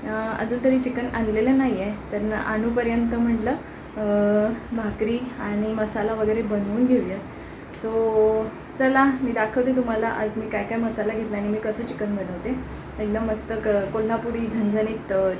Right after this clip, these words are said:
चिकन, झणझणीत तांबडा रस्सा आणि भाकरी, परत भात, हे सगळं असणार आहे आज. So stay tuned. तर, अ, इथे मी आधी खोबरं भाजून घेतलेलं आहे थोडंसं आणि आता मी फक्त थोडं धने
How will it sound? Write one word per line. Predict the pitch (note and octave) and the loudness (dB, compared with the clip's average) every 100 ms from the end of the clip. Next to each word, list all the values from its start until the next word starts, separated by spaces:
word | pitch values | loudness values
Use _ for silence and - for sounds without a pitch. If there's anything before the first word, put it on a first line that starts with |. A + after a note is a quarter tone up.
| - | -6
चिकन, | G#3+ A3 A3 A3+ | -4 -2 0 0
झणझणीत | G#3 G#3 G#3 G#3+ | 0 0 2 0
तांबडा | - G3 G3 G3+ G#3+ G3+ G3+ | -2 -4 -2 0 0 0 -4
रस्सा | F#3+ - A#3 A#3+ - - - - | -6 -6 -4 -4 -6 -10 -12 -8
आणि | F#3+ G3 G#3 G#3+ | -6 -2 0 0
भाकरी, | A#3+ A3 A3 A#3+ B3 - - | -2 -2 -2 -2 -2 -6 -6
परत | G#3+ A3 | -2 -2
भात, | A3 A3+ A3 A3+ - | -2 -2 0 0 -2
हे | A3 | -2
सगळं | A#3 G#3 G#3+ | -2 0 0
असणार | G#3+ A3 A3+ | 0 -2 -2
आहे | A3+ G#3 | -2 -2
आज. | G3 G3+ - - - - A3 | -2 -6 -10 -14 -14 -6 2
So | |
stay | G#3+ A3 - A3+ A3+ | 4 4 0 -4 0
tuned. | D4+ D4+ C#4 C#4+ D4 - - - - - - - | 2 6 8 6 4 -8 -16 -16 -16 -16 -16 -2
तर, | A#3 A#3 A#3+ B3 | 2 6 10 10
अ, | B3 B3 C4+ C#4 - | 10 10 8 6 -4
इथे | A#3 C4+ | 0 4
मी | C4 | 4
आधी | C4 B3+ A#3+ | 4 2 4
खोबरं | B3+ G#3 A#3 | 6 8 6
भाजून | A#3+ G#3+ G3+ A#3 | 6 4 4 8
घेतलेलं | A#3 G#3+ G#3+ A#3 | 8 8 6 4
आहे | F#3 | 2
थोडंसं | E3 G3 F#3 F#3 A#3 A#3+ - - - - - - | -2 -2 -2 -2 -4 -6 -10 -14 -6 -6 -6 -6
आणि | F#3+ F#3+ G3 G#3+ A3 A3 | -2 2 4 6 6 4
आता | A3 A3 | 2 4
मी | A#3 | 6
फक्त | A#3 A#3 - A#3+ | 6 2 2 4
थोडं | A#3+ A3+ A#3 G3+ | 6 6 4 4
धने | A3 A3+ A#3 | 4 6 6